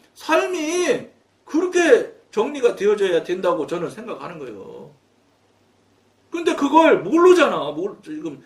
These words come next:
모르며 살잖아. 모르면, 죽는 거 모르는 건 말할 것도 없고, 언제 내가 병이 걸리는지도 모르고 지금 다 병에 걸리고, 걸려가고 있는데 뭐. 그러니까 뭐 더 말할 상황은 아니지만,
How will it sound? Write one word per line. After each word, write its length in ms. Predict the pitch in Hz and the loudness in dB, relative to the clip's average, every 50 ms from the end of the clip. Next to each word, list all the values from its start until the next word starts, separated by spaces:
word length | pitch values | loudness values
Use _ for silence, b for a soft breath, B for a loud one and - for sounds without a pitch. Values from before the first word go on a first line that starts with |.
| b b b | b b b
모르며 440 | 165 233 294 320 320 285 233 196 | 0 2 4 4 2 2 0 -2
살잖아. 520 | - - - 233 220 226 196 165 - - - - - _ _ _ _ _ _ _ _ _ _ _ _ _ _ _ _ _ _ _ _ _ _ _ _ _ _ _ _ _ _ _ _ _ _ _ _ _ _ _ - | -4 -4 -8 -6 -6 -6 -6 -6 -10 -14 -18 -20 -20 _ _ _ _ _ _ _ _ _ _ _ _ _ _ _ _ _ _ _ _ _ _ _ _ _ _ _ _ _ _ _ _ _ _ _ _ _ _ _ -4
모르면, 540 | 147 165 240 285 311 339 330 302 226 - - | 0 0 2 4 4 4 6 6 4 4 4
죽는 360 | - 220 254 294 302 311 311 | -4 -6 -4 -2 -2 0 2
거 140 | 302 294 285 | 2 2 2
모르는 360 | 269 269 269 254 240 220 190 | 2 0 4 4 4 4 4
건 140 | 175 143 120 | 0 -2 -2
말할 340 | 156 147 175 214 240 240 | 0 2 4 6 6 6
것도 280 | 233 240 240 233 208 208 | 6 4 2 2 -2 -8
없고, 260 | 202 - 170 127 B B B B B - | -6 -4 -6 -6 B B B B B 2
언제 420 | - 185 262 294 294 285 240 190 | 6 6 6 6 6 6 6 6
내가 300 | 196 226 233 226 190 - | 6 4 2 2 0 0
병이 280 | - 208 226 277 311 302 | 2 2 2 2 2 -2
걸리는지도 580 | 285 269 269 247 233 226 208 196 180 - 165 | -4 -4 -4 -4 -6 -8 -8 -10 -10 -10 -10
모르고 320 | 143 156 180 190 180 165 147 | -8 -8 -8 -6 -6 -8 -8
지금 180 | 147 139 120 | -10 -12 -16
다 120 | - - - | -18 -20 -16
병에 260 | - 139 147 139 120 | -12 -12 -12 -12 -12
걸리고, 380 | 113 123 120 117 120 120 - 107 - _ _ - | -14 -16 -16 -16 -18 -18 -18 -20 -20 _ _ -14
걸려가고 460 | 127 143 151 139 120 120 117 113 110 | -12 -10 -10 -10 -10 -10 -14 -14 -16
있는데 320 | 110 123 123 113 - 113 | -18 -16 -18 -20 -20 -20
뭐. 200 | 110 - 113 - b b b b b b b | -20 -20 -20 -20 b b b b b b b
그러니까 340 | - - 220 262 262 254 226 | -10 -8 -8 -4 -2 -2 0
뭐 160 | 180 156 - | 0 -2 -6
더 360 | - - - - 196 202 - | -8 -8 -4 -2 -2 -2 -2
말할 400 | - - 131 165 190 180 156 - | -4 -4 -4 -4 -4 -4 -6 -6
상황은 400 | - - 196 214 190 170 147 123 | -10 -10 -8 -8 -8 -8 -10 -10
아니지만, 560 | 120 131 143 139 139 139 139 143 135 120 - | -10 -10 -10 -12 -12 -12 -12 -12 -12 -12 -16